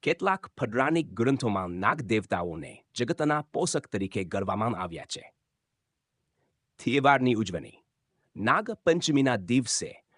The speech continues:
લોકો સાપની મૂર્તિ અથવા ચિત્રની પૂજા કરે છે. કેટલાક લોકો સાપના બાંબામાં દૂધ, ચોખા, ફૂલ વગેરે ચડાવતા હોય છે.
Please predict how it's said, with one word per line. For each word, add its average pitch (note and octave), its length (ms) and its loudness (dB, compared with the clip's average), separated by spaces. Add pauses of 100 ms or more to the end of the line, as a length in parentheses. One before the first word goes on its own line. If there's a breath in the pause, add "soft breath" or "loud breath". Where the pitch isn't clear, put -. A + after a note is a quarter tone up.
(180 soft breath)
લોકો D3 560 0
સાપની - 540 2
મૂર્તિ D#3 680 2
અથવા - 360 -4
ચિત્રની D3 640 0
પૂજા E3+ 480 0
કરે F2+ 240 -4
છે. - 320 -14 (760 soft breath)
કેટલાક F3+ 420 2
લોકો B2+ 220 2
સાપના C3 480 0
બાંબામાં G2+ 720 0 (120)
દૂધ, C3+ 260 0 (340)
ચોખા, C3+ 560 0 (240)
ફૂલ F3 220 6
વગેરે B2 360 4
ચડાવતા A2 500 -2
હોય G2 280 -4
છે. - 300 -12